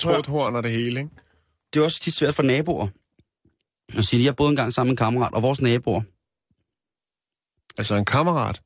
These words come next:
Speaker 1: Jeg boede sammen med en, en homie, og så havde vi nogle naboer, som altså, de gik til den, lad mig sige det sådan, de gik til stålet i en grad, sådan så at der, øh, f-, faldt pus ud af de gamle vægge nogle gange, ikke? Der, der blev virkelig,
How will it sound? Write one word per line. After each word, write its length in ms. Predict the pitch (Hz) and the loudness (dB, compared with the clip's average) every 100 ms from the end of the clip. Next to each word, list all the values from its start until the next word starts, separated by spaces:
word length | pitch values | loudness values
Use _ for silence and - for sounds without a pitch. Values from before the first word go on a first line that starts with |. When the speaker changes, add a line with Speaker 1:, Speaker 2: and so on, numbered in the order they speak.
| _ - | _ -2
Speaker 1:
Jeg 100 | 104 | 2
boede 140 | 127 | 2
sammen 220 | 127 117 | 2 2
med 240 | 117 98 101 | 4 2 2
en, 80 | - | 2
en 140 | 98 | 2
homie, 420 | 95 113 139 139 - - | 4 4 2 0 -6 -4
og 120 | 104 | -2
så 80 | 110 | 2
havde 280 | 117 120 - | 4 4 2
vi 100 | 117 | 2
nogle 160 | 113 107 | 2 2
naboer, 460 | 104 113 107 87 98 - - _ | 2 0 0 -2 -4 -14 -20 _
som 140 | - 110 | 0 0
altså, 200 | 110 107 - | 0 -4 -6
de 60 | 120 | -4
gik 200 | 135 - | -4 0
til 220 | 147 151 | 0 2
den, 160 | 165 143 180 | 0 -2 -2
lad 100 | 127 | 2
mig 120 | 123 | 2
sige 100 | 147 | 2
det 80 | 135 | 2
sådan, 160 | 135 113 | 0 0
de 80 | |
gik 180 | 117 139 | -2 -2
til 100 | 143 | 0
stålet 440 | - 151 147 156 - | 2 2 4 2 2
i 80 | 127 | 2
en 120 | 120 | 2
grad, 240 | 123 127 - | 2 0 0
sådan 180 | 127 | -2
så 100 | 117 | 0
at 140 | 120 - | 0 2
der, 160 | 107 95 - | 0 0 -4
øh, 120 | 78 | -10
f-, 360 | - - - - - - - _ _ - | -10 -12 -16 -18 -20 -20 -20 _ _ -2
faldt 160 | 123 120 | 0 2
pus 300 | - 160 - | 4 2 2
ud 180 | 135 127 | 0 2
af 160 | 117 | 0
de 80 | 113 | 2
gamle 300 | 110 107 123 | 2 2 2
vægge 260 | 95 92 110 | 4 2 4
nogle 180 | 98 95 | 2 2
gange, 180 | 90 101 | 0 2
ikke? 100 | 151 - _ _ - | 0 -2 _ _ -2
Der, 100 | 120 | -2
der 160 | 120 131 | 2 0
blev 240 | 127 135 110 123 | 2 0 0 0
virkelig, 400 | 156 135 120 | 0 0 -2